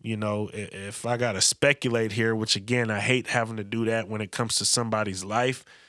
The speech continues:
but to me, that just means, you know, there, there's still some sort of a decline, or there's still a, a hurdle that Fox has not been able to get over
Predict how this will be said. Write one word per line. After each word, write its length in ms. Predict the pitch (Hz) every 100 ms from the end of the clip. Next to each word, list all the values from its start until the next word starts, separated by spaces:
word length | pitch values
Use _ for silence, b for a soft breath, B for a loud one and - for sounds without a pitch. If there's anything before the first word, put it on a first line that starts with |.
| B B B
but 460 | 101 123 127 117 _
to 160 | - 113
me, 260 | 131 143
that 240 | 123 120 113
just 300 | 113 117 117
means, 400 | 120 117 113 113
you 100 | 117
know, 180 | 110 107
there, 280 | 107 110
there's 460 | 92 113 110 107 - b b b b _ _ _ _ _
still 340 | - 151 147
some 240 | 139 - 135
sort 280 | - 143 135
of 100 | 120
a 60 |
decline, 680 | 107 127 135 - 135 131 127
or 200 | 104 113
there's 240 | 110 113
still 480 | - 139 143 135 123 b b b b -
a, 480 | 101 - - - -
a 200 | 104 92
hurdle 560 | 113 147 156 151 143 _ _
that 320 | 117 117 107 - _ _
Fox 400 | - 147 143 -
has 120 | 135
not 300 | 113 135 127
been 160 | 127 127
able 240 | 127 123
to 80 | 113
get 200 | 101 131
over 440 | 131 131 123 120